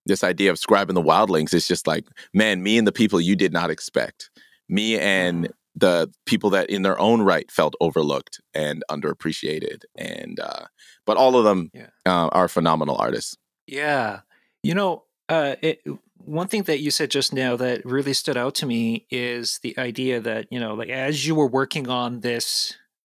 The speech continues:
Speaker 2: um, project, you know, God showed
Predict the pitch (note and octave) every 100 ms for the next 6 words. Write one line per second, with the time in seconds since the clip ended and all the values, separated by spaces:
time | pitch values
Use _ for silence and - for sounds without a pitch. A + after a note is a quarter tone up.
0 | _ G#2+ G2 G2 F#2+ F#2 _ _ _ -
1 | - D3 D3 C#3 A2 G2 - - _ _
2 | _ _ _ - A2 G2 G2 - - A#2
3 | A#2+ - - B2 B2